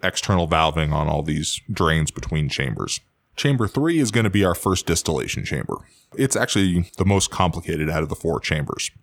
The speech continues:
And the reason it's complicated is, first of all, we've got to accept liquid from chamber four.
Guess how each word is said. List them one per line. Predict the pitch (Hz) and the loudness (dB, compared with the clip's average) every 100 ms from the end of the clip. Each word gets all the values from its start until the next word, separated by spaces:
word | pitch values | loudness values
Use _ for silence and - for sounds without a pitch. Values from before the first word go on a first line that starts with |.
| - | -4
And | 98 92 | 0 2
the | |
reason | 110 160 - | 4 2 2
it's | 87 - | 0 -2
complicated | 117 123 92 92 80 80 - | -4 -4 -4 -2 -2 -2 -2
is, | 101 87 | -2 0
first | 131 135 120 | 2 0 2
of | |
all, | 107 92 | 2 2
we've | 92 | 0
got | 90 85 | 0 0
to | 85 | 0
accept | - 110 - | 0 0 0
liquid | 92 90 92 85 85 - - | 0 0 0 -2 -2 -14 -8
from | - 87 | 0 0
chamber | - 90 98 | 2 2 2
four. | 117 87 78 | 2 2 0